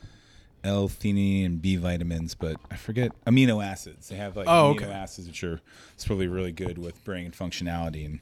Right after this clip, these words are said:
Speaker 1: helping people remember things. And I had a lot of chronic head injuries playing football, so.
Speaker 2: It, yeah, uh, so, uh, let me go and introduce yourself. <laughs> Um, uh, we met at the store, uh, and we, we know each other through Ryan and Focus, Concentrates, and Eddie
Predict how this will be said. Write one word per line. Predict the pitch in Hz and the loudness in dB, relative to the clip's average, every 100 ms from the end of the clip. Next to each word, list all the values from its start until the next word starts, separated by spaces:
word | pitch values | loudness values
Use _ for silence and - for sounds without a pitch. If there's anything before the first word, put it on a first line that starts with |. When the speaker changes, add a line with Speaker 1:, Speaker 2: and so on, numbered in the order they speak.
| - - - - - - - - - | -14 -20 -20 -20 -20 -20 -20 -8 4
Speaker 1:
helping | 131 120 110 | 6 6 4
people | 120 110 | 2 2
remember | 104 107 104 101 | 2 2 2 0
things. | 101 92 90 - - - - | -2 -2 -2 -4 -4 -4 -2
And | 98 | -2
I | 98 | 0
had | 101 92 | 2 0
a | 92 | -2
lot | 95 92 | -2 -4
of | 90 | -6
chronic | - 101 90 - | -6 -6 -8 -8
head | 95 | -8
injuries | 92 87 90 85 82 | -8 -8 -10 -10 -12
playing | - 92 82 | -12 -12 -10
football, | - 95 87 78 | -12 -10 -8 -8
so. | - 85 82 82 - - - - 196 | -10 -8 -6 -4 -4 -6 -12 -6 -2
Speaker 2:
It, | 170 | -2
yeah, | 151 196 190 156 151 143 | -2 0 2 4 4 4
uh, | 139 | 4
so, | - 175 156 147 - 156 | 2 4 4 2 -2 0
uh, | 139 127 | 2 4
let | 143 | 2
me | 170 | 4
go | 147 | 4
and | 123 | 4
introduce | 120 - 113 110 - | 2 0 2 2 2
yourself. | 110 117 127 | 2 2 2
<laughs> | - | 2
Um, | 120 131 151 131 127 123 131 - - - - - | 4 6 6 6 4 2 -2 -8 -20 -20 -20 -4
uh, | 131 123 | 2 6
we | 160 | 8
met | 196 180 | 10 8
at | 165 | 4
the | - | 0
store, | - 185 175 190 208 - - - - | 4 8 10 8 6 -2 -20 -18 -2
uh, | 127 127 123 120 120 - | 4 6 6 6 4 2
and | 131 127 123 123 | 2 4 4 6
we, | 127 135 | 6 6
we | 143 | 4
know | 143 139 | 8 8
each | 139 156 | 6 4
other | 135 127 | 2 2
through | 139 131 120 | 2 4 4
Ryan | 127 131 135 135 135 131 | 4 4 4 4 4 2
and | 113 | 0
Focus, | - 127 123 131 - - | 4 4 4 0 0 0
Concentrates, | 127 120 135 131 127 123 | 0 2 0 2 2 2
and | 117 120 | 0 0
Eddie | 123 123 131 | 0 0 0